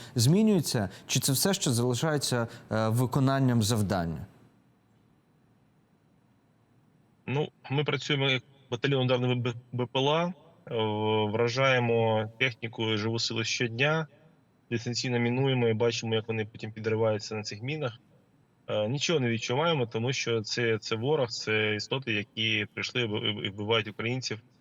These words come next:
Speaker 2: вбивають цивільних, дітей, жінок, е, руйнують Україну і за-, забрали вже декілька років нашого життя, а хто, у когось ж-, життя забрали нажа-, назавжди. Тому, е, жодного жалю до них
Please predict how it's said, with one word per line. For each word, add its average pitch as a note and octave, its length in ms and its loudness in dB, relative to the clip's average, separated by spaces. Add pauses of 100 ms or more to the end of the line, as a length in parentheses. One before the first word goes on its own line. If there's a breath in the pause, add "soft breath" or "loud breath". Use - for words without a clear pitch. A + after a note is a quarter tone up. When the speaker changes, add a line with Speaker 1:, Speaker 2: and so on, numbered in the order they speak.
(340)
Speaker 2:
вбивають G#2+ 440 0
цивільних, A2+ 580 -2
дітей, A2+ 420 -2
жінок, G#2+ 400 -2 (200)
е, G2 240 -4
руйнують G2+ 400 -6
Україну G#2+ 520 -4
і F#2+ 40 -4
за-, G2 240 -4
забрали G2+ 460 -2 (1040)
вже A2 160 0
декілька B2 340 0
років A#2 280 -2
нашого A2+ 300 0
життя, A2+ 460 2
а G2+ 40 0
хто, A2+ 360 -2 (120)
у - 40 -8
когось A2+ 380 -4
ж-, A#2 140 -10
життя G#2 500 -2
забрали A2 340 0
нажа-, G2+ 380 0
назавжди. G2+ 500 -2 (100)
Тому, A#2+ 320 2
е, G#2 880 -2
жодного A#2 400 0
жалю A#2 320 0
до A#2 200 -4
них A2 140 -6